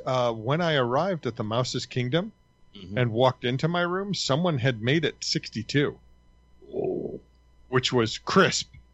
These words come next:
Speaker 1: to say the
Speaker 2: <clears throat>
Speaker 1: least.
Speaker 2: That's, um, that's, that's, um, yeah. <laughs> I can almost see my breath.
Speaker 1: But I flew first class for the first time in forever.
Speaker 2: Wow.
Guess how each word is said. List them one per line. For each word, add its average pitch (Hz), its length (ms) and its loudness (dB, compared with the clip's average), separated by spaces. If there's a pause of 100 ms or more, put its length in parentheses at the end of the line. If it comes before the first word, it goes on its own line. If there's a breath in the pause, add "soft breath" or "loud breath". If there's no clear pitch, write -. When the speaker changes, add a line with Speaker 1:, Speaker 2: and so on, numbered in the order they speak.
(260)
Speaker 1:
to - 100 -10
say 139 220 4
the 196 160 2
Speaker 2:
<clears throat> 185 40 4
Speaker 1:
least. - 360 -4 (400)
Speaker 2:
That's, 127 280 -8
um, 101 240 -4 (920 soft breath)
that's, 117 220 -14
that's, 117 300 -8
um, 87 280 -12 (160)
yeah. 101 180 -8 (240)
<laughs> - 200 -4
I 180 60 0
can 117 220 -4
almost 104 220 -4
see 113 80 -6
my 131 160 -6
breath. 92 180 -8 (640 soft breath)
Speaker 1:
But 127 120 2
I 131 140 6
flew 151 220 -2
first 123 360 -6
class 123 400 -4
for - 140 -6
the 90 100 -6
first - 340 -6
time 117 300 0
in 98 80 -6
forever. 104 600 -2 (1120)
Speaker 2:
Wow. 87 640 -8